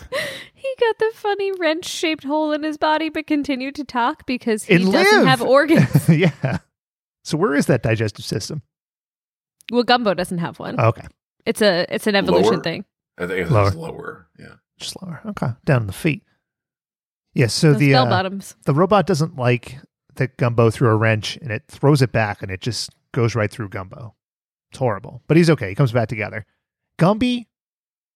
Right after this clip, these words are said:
Speaker 2: uses a crane to get the robot, and then we see the Gumby parents looking mad while Gumby sweats and mows the lawn,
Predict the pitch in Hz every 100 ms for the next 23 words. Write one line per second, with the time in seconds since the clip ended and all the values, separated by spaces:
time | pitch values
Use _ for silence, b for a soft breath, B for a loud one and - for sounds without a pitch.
0 | _ 143 165 131 110 - 147 165 214 240
1 | 196 185 - 139 - 120 165 190 196 196
2 | _ _ _ _ _ _ _ 131 131 151
3 | 170 - 165 147 143 143 - _ _ _
4 | _ - 135 120 131 139 123 123 123 120
5 | 120 - 127 123 101 95 98 113 127 131
6 | 101 101 117 117 113 - _ _ _ -
7 | - - 117 110 - - - 113 104 98
8 | 98 - 92 90 95 92